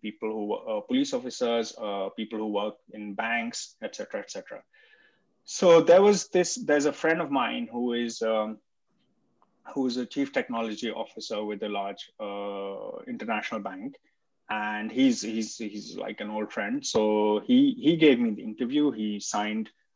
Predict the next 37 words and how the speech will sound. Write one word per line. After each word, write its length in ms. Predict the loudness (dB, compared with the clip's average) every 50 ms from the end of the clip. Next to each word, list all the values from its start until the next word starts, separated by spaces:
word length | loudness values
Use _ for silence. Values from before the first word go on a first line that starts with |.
| _
um, 960 | -4 -2 0 0 0 0 0 0 -2 -2 -4 -6 -10 -12 -14 -16 -16 -18 -16 -16
uh, 280 | -16 -14 -14 -14 -14 -14 -14 -14 -14 -14
the 80 | -8
consent 420 | -6 -4 -2 0 2 2 2 2 0
forms, 440 | 2 4 4 4 4 4 2 2
read 120 | 0 -2 -4
the 80 | -6
participant 520 | -8 -8 -6 -6 -6 -10 -10 -10 -10 -10 -10
sh-, 260 | -10 -12 -14 -16 -16 _ -20 -20 -18 _
the 80 | -20 -10
participant 520 | -6 -4 -4 -4 -4 -8 -10 -12 -10 -8
information 540 | -8 -8 -6 -4 -2 -2 -2 -4 -4 -6 -8
sheet, 260 | -6 -6 -6 -6 -6 -8
et 100 | -6 -6
cetera, 260 | -6 -6 -4 -6 -8
et 80 | -6
cetera, 360 | -6 -6 -6 -4 -4 -6 -6 -6
and, 160 | -10 -12 -12 -14 _ _ _ _ _ _ _ _ _ _
and 240 | -14 -12 -12 -10 -8
he 100 | -6 -4
was 240 | -4 -4 -4 -6 -8 -14 -18 -18 -20 -20 -20 -20 -20 -20 -20 -20 _ _ 6
good. 300 | 8 8 8 6 4 -4 -18 _ _ _ _ _ _ _ -14 -14 -14 -14 -18 _ _ 4
In 200 | 4 4 6 8
this, 320 | 8 8 8 6 0 -6
this, 380 | 2 2 4 4 4 0 -6 -10 -16 -16 -18 -20 _ _ _ _ _ _ _ _ _ _ _ _ 2
in 140 | 4 6 8
this 240 | 8 8 8 6
research 360 | 2 0 4 4 4 4 4 4
project, 360 | 4 4 4 4 2 0 0
I 80 | 0
was 160 | 2 2 0 -2
collaborating 680 | 0 2 4 6 6 4 4 2 2 2 2 0 0 0
with 140 | -2 -2 -2
U 160 | 0 0 0
C 160 | 0 0 -2 -2
L 100 | -2 -2
Psychology 720 | -2 -4 -6 -4 -4 -4 -4 -6 -6 -8 -12 -14 -14